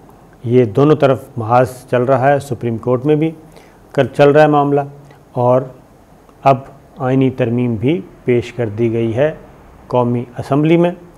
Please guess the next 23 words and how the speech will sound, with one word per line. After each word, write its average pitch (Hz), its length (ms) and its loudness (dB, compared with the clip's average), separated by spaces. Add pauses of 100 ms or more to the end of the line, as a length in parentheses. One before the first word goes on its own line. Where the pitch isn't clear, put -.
(280)
धुआंधार 127 480 2
किस्म 123 400 -4
की 110 280 -6 (500)
हुई, 147 280 2
अ, - 1120 -10 (360)
तकरीरें 143 420 2
हुई 147 320 0 (480)
और 120 180 0
वहाँ 120 280 0
पे, 123 200 -2 (640)
अ, 117 160 -10
हल्ला 120 260 0
गुल्ला 127 280 4
भी 135 140 -2
हुआ, 139 280 4
गुत्थम 123 400 -6
गुत्थार 131 380 -2
कान 135 260 -2
हो 123 180 -2
गए 131 260 0 (280)
स्पीकर 127 520 -4
के, 120 260 -4
अ, 113 60 -12